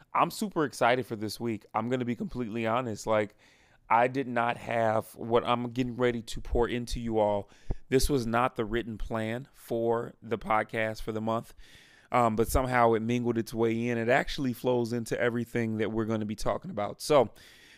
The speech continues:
few things happening this week with podcast episodes. So today we're talking, um, about a very important topic around supporting your friends.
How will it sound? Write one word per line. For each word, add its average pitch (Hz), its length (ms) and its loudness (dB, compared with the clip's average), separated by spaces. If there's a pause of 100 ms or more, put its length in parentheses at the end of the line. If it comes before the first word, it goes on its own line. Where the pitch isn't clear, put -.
few 202 220 -2
things 185 320 2
happening 135 520 2
this 117 260 -2
week 110 340 -4
with 113 360 -2
podcast 117 540 -4
episodes. 113 480 -2
So 113 160 -2
today 117 360 0
we're 113 140 -2
talking, 110 560 -2 (540)
um, 107 280 0
about 110 280 4
a - 20 -4
very 113 380 0
important 107 480 -2
topic 107 500 -2
around 104 300 -2
supporting 107 440 -4
your 104 120 -8
friends. 107 500 -8